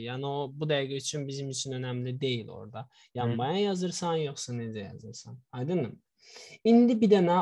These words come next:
Speaker 1: aşağıda bir funksiya yaz. Əsas bax, işin sirri gəlir bura. Aha, bir dənə funksiya yarat. Funksiyanın işi olsun hesabat.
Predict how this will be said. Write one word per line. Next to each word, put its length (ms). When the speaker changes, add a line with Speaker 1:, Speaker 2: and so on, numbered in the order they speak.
Speaker 1:
aşağıda 540
bir 140
funksiya 560
yaz. 480
Əsas 420
bax, 220
işin 300
sirri 480
gəlir 340
bura. 200
Aha, 400
bir 80
dənə 160
funksiya 420
yarat. 320
Funksiyanın 680
işi 260
olsun 640
hesabat. 640